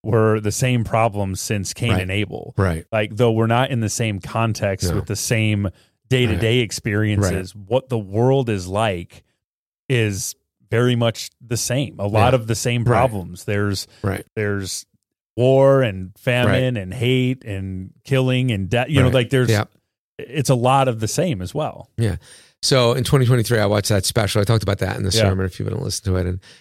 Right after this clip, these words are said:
Speaker 2: it was a Taylor Swift world. And I mentioned that 'cause the, <laughs> Taylor Swift was all over the,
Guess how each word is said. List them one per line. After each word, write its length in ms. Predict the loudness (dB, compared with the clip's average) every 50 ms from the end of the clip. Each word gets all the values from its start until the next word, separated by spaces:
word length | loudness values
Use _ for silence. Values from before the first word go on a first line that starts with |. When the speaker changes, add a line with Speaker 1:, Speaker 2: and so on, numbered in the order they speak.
| -2
Speaker 2:
it 60 | 0 2
was 100 | 2 2
a 60 | 0
Taylor 300 | 2 2 2 2 2 2
Swift 400 | 0 0 0 -2 -2 -4 -12 -20 _ _ _ -8
world. 480 | -2 0 2 2 2 0 0 -4 -6 -10 -18 -20 -20 -20 _ -4
And 160 | 0 2 2
I 40 | 4
mentioned 420 | 4 4 4 4 4 4 4 4 4
that 300 | 4 2 2 0 2 2
'cause 100 | 2 4
the, 180 | 4 4 2
<laughs> 60 | 2
Taylor 260 | 2 2 2 4 4 2
Swift 220 | 2 2 2 4
was 160 | 2 2 2
all 180 | 2 2 2 4
over 300 | 2 2 2 2 0 0
the, 360 | 0 0 0 0 0 -2 -4